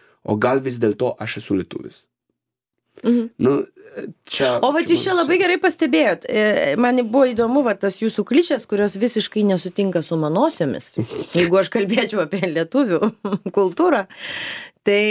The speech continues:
Speaker 2: em, man atvirkščiai atrodo, kad mes, e,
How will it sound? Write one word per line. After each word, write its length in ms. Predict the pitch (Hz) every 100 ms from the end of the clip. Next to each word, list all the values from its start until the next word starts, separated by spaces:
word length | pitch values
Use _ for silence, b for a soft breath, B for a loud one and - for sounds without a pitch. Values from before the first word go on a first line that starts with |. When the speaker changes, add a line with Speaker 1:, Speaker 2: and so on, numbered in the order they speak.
| 208
Speaker 2:
em, 360 | 208 202 196 196 190 - 196
man 280 | - 196 202
atvirkščiai 460 | 180 185 - 311 262
atrodo, 340 | 208 185 165
kad 240 | 160 165 170
mes, 240 | 165 -
e, 120 | 165